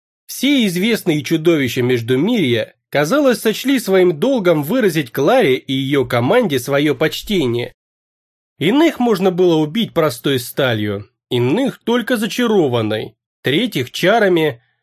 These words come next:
четвёртых же убить было невозможно в принципе. Таким Клара и Эвис отводили глаза, пока Валькирия Райна, Эгмонт и Мелвилл отбивались от мелкой нечисти.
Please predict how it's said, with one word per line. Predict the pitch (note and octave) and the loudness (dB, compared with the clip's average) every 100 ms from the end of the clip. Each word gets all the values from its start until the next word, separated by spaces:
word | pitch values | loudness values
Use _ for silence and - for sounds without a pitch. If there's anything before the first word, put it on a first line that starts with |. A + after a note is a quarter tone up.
| _ - | _ -10
четвёртых | - D3+ A#3 C#4+ - B2+ | -8 -4 0 0 0 -2
же | A2+ A#2+ | 0 0
убить | C3 F#3+ B3+ D3 | 0 0 -2 -2
было | A3 G3 | 0 2
невозможно | E3+ D#3 D3+ C#3+ G#3 E3+ E3+ | 2 2 0 2 0 2 0
в | - | 0
принципе. | F3 F#3 C3 A#2+ A2 C2+ - _ _ _ _ _ | -2 0 -2 -4 -10 -10 -14 _ _ _ _ _
Таким | C3+ B2+ G#3 B3+ | -4 -2 -2 -2
Клара | - F3 D3 C3+ | 0 2 2 0
и | - C#3 F#3+ | -2 -2 0
Эвис | B2+ C3+ C3 | 0 -2 -2
отводили | A#2+ D3 F#3 C#4 A#3+ | -2 -2 0 -2 -2
глаза, | A3 B3 A3 F#3 A#2 A2+ - | 2 2 2 0 0 -4 -6
пока | - A2+ A#2+ | -4 -2 -2
Валькирия | C3+ B2+ A#2+ G#3 C#3 A#2+ | -2 -4 -4 -2 0 0
Райна, | C3 G3+ A3+ G3+ F#3+ F3+ _ _ - | 2 2 2 2 0 -2 _ _ -4
Эгмонт | C3 A3+ E3+ C#3 B2 | 0 0 2 0 0
и | B2+ | 0
Мелвилл | C3 A#3+ G#3+ F#3 F3+ | 2 2 4 2 0
отбивались | C3+ B2+ C3+ B2+ F#3 A3+ - | -2 -2 -2 2 2 2 0
от | B2+ | -4
мелкой | C3 C3 A#2+ C#3 | -2 -2 0 -2
нечисти. | D#3+ C#3+ A#2+ A#2 - - | 0 -2 -4 -10 -10 -14